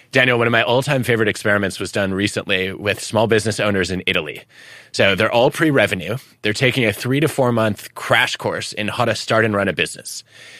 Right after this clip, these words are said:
They all get the exact same training and education. What they don't know is that half of them have been randomly assigned just to think like scientists in the way that they build and run their businesses. They're told, "Your strategy is just a theory.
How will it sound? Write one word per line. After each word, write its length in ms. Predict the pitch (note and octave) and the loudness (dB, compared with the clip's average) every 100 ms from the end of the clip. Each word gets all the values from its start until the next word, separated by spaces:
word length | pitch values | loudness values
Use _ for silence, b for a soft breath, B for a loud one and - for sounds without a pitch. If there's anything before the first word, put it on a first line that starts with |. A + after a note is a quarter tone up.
| B B - | B B 0
They 140 | - | 0
all 300 | - C#3 E3+ | 2 4 4
get 160 | E3 D3 | 2 -2
the 120 | C3+ | -2
exact 460 | G#2 G#2 A#2+ C#3 - | -2 0 0 0 -2
same 180 | D#3 | -2
training 360 | D3 - A#2+ A#2+ | 0 0 2 2
and 80 | A2+ | 2
education. 640 | G#2+ G2 G2 E2+ - - - B B B | 2 0 -2 -4 -6 -10 -18 B B B
What 140 | A#2 A#2+ | -6 -2
they 100 | B2 | -2
don't 340 | G#2 D#3+ A3 | 2 2 2
know 220 | B2+ G2+ | 4 4
is 80 | G2 | 4
that 120 | A2 | 2
half 260 | - C3+ D3 | 2 2 2
of 40 | |
them 160 | D3+ D3 | 0 0
have 100 | B2 | 0
been 140 | A#2 | 0
randomly 380 | A2 G#2+ A2 A2 | 0 2 0 0
assigned 480 | G2 G#2 F#2 F2+ - B B B | 0 -2 -2 -4 -10 B B B
just 220 | G#3+ - | -4 -2
to 80 | C4 | -4
think 400 | - F#3+ G3 D#3+ | 0 0 2 2
like 180 | C#3+ | 2
scientists 640 | - A#2 G#2+ G2 F2+ - - | 2 0 0 -2 -6 -10 -10
in 160 | A#2 | -2
the 80 | A#2 | 0
way 220 | G#2+ A2+ | 4 2
that 160 | A2 A2 | 2 0
they 80 | G#2 | 2
build 200 | G#2+ F#2+ | 2 2
and 140 | F#2 | 2
run 140 | F2+ F2 | 2 2
their 120 | E2+ | 0
businesses. 580 | E2 E2+ - - - - B B B - | -2 -6 -10 -12 -14 -16 B B B 0
They're 100 | A#2 | 0
told, 460 | - C3+ B2 A#2 | 4 4 6 4
"Your 80 | G2+ | 0
strategy 420 | - C#3+ D3 D#3+ | 0 2 2 2
is 80 | D3+ | 0
just 180 | C#3+ - | -2 -2
a 60 | C3+ | -2
theory. 400 | G#2 F2 C3 | -2 -4 -8